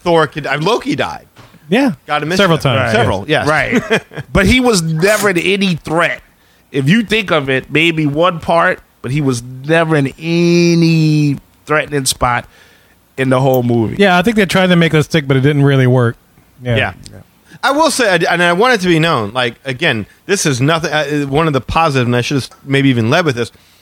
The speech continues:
Speaker 1: I'll pay to watch Chris Hemsworth be Thor every time.
Speaker 2: Hmm.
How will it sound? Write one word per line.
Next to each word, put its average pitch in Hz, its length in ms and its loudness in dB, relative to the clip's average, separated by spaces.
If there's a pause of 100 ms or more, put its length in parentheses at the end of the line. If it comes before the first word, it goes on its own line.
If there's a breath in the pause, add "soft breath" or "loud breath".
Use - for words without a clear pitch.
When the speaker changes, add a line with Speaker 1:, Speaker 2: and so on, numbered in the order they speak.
(220 soft breath)
Speaker 1:
I'll 262 200 0
pay 220 260 0
to 185 80 2
watch 160 320 0
Chris - 320 -10
Hemsworth 139 440 -4
be 127 140 -4
Thor 117 400 -2
every 117 220 -10
time. 95 260 -12 (500)
Speaker 2:
Hmm. 151 180 4